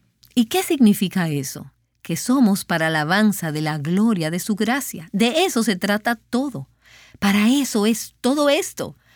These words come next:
para alabanza de la gloria de su gracia, para que la gente pueda mirar tu vida y pueda decir, "Ella sirve a un Dios increíble y lleno de gracia".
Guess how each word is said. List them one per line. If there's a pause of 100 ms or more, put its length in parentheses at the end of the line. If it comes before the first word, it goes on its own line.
(220)
para
alabanza
de
la
gloria
de
su
gracia,
para
que
la
gente
pueda
mirar
tu
vida (220)
y
pueda
decir, (400)
"Ella
sirve
a
un
Dios (140)
increíble
y
lleno
de
gracia".